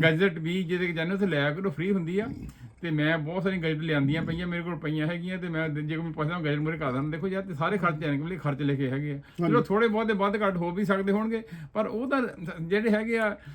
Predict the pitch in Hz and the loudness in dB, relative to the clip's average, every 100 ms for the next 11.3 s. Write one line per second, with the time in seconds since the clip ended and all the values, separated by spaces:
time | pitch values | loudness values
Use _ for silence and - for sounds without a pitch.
0 | - - 190 214 247 220 196 214 208 160 | -18 -4 0 2 2 0 2 2 2 -2
1 | 135 156 185 233 233 220 240 262 208 220 | 0 2 4 4 4 4 4 4 2 2
2 | 233 175 208 202 151 135 156 123 - _ | 2 2 2 4 2 2 0 -2 -8 _
3 | - - - 202 233 214 208 226 151 139 | -20 -20 -2 2 4 4 2 2 2 2
4 | 170 190 208 214 226 226 196 190 151 170 | 0 0 0 0 0 0 2 2 2 -2
5 | 156 196 202 208 202 190 165 143 147 160 | -2 0 2 2 2 0 -2 0 0 0
6 | 180 185 196 175 180 196 185 185 196 202 | -2 -2 -2 -2 0 -2 0 0 0 0
7 | 190 180 175 175 151 139 190 202 208 196 | 0 0 -2 -2 -2 -2 -2 -2 0 0
8 | 196 170 175 196 196 202 196 190 196 - | -2 -2 -2 0 0 -2 -2 -2 -4 -4
9 | 170 165 208 214 185 170 196 220 214 214 | -4 -4 -2 0 0 0 -2 -4 -2 -4
10 | 208 202 196 196 190 196 170 151 160 131 | 0 2 2 2 -2 -2 -2 -2 -2 -2
11 | 160 185 | 0 -2